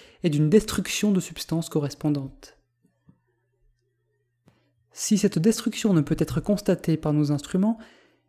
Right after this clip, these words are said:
c'est qu'ils sont trop imparfaits. Une énorme quantité d'énergie étant enclose dans une parcelle impondérable de matière, ce qui explique pour Zéphirin Xirdal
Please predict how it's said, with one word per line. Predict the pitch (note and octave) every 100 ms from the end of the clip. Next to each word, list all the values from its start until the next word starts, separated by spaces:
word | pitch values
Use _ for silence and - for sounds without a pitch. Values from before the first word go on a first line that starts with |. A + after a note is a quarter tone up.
| _ _ _
c'est | -
qu'ils | G3+ G3+
sont | F3
trop | - C4+ C4
imparfaits. | G3+ D#3+ - D3+ C#3+ - _ - _ _ -
Une | E3+ E3+
énorme | A#3 B3+ B3 G3
quantité | F#3 F#3 F3
d'énergie | F3 E3+ E3+ D#3 D3+ D3
étant | C#3+ C#3+ D#3
enclose | D#3+ F#3 E3+
dans | D#3
une | C#3+ C#3+
parcelle | C#3 - - D#3+
impondérable | - F#3+ - F#3+ E3+ D3+ D3
de | C#3+
matière, | C#3+ C#3+ - A3 A3 - - _ _ _
ce | -
qui | -
explique | D3 - - D3+ -
pour | - A#3
Zéphirin | G3+ F#3 D#3 D3
Xirdal | C#3 C3+ E3+ G3